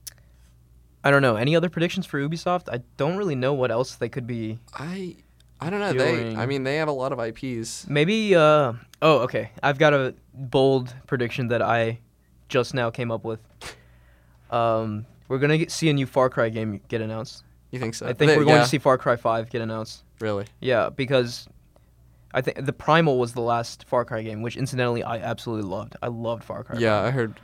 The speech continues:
Speaker 2: really good things
Speaker 1: Um,
Speaker 2: about it.
Speaker 1: But I think it's time for a new Far Cry game. I also think, and this would be even, this is an even bolder prediction, I think we might see an announcement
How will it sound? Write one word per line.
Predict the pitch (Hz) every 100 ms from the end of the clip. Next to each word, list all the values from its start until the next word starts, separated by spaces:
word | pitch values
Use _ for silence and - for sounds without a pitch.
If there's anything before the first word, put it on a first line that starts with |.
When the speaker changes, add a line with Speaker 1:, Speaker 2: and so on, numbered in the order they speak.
| -
Speaker 2:
really | 113 113
good | 123 117
things | 113
Speaker 1:
Um, | 92
Speaker 2:
about | 92
it. | 104 - - - - _ _ _ -
Speaker 1:
But | 147 135 -
I | 127
think | 135 135
it's | 127
time | 135 123
for | 127
a |
new | 123
Far | 117 117
Cry | 117 120
game. | 123 143 - - - - _ -
I | 139
also | - 120 151 220
think, | 240 277 277 - _ _ _ _ _ _ - 147
and | 139
this | 151 -
would | 180
be | 160 143 127
even, | - 147 139 120 -
this | 135 151
is |
an | 175 147
even | 127 113
bolder | - 135 123
prediction, | 117 110 107 - - - - - - _ _ _ -
I | 127
think | 131 269
we | 311
might | 170 123 160 -
see | - 165
an |
announcement | 139 113 139 - 117